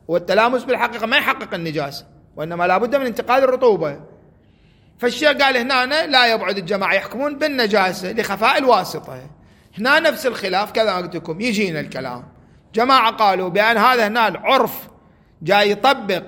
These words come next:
أن مجرد التلامس كاف في النجاسة، تطبيق هذا يعتبر، يعني، اتصال، انتقال، لو سم-، تسامح عرفي. إذا لا، الشارع باني على انتقال الرطوبة، صار تسامح عرفي، يعني.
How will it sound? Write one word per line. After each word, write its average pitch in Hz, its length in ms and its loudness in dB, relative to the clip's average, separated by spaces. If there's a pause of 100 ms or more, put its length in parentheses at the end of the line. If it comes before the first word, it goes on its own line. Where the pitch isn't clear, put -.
(220)
أن 208 340 -2
مجرد 202 540 0
التلامس 214 800 0
كاف 226 380 -2
في 294 220 -12
النجاسة، 269 840 -2
تطبيق 247 520 -4
هذا 247 260 2
يعتبر، 240 540 0 (340)
يعني، 170 180 -6
اتصال، 233 760 0
انتقال، 262 800 0 (640)
لو 202 120 -2
سم-، 214 300 -4
تسامح 277 480 2
عرفي. 185 400 -6 (720)
إذا 247 280 4
لا، 247 160 2
الشارع 226 460 0
باني 226 320 0
على 190 320 0
انتقال 202 420 -2
الرطوبة، 247 960 2
صار 226 180 -4
تسامح 220 460 -2
عرفي، 131 280 -10
يعني. 110 180 -20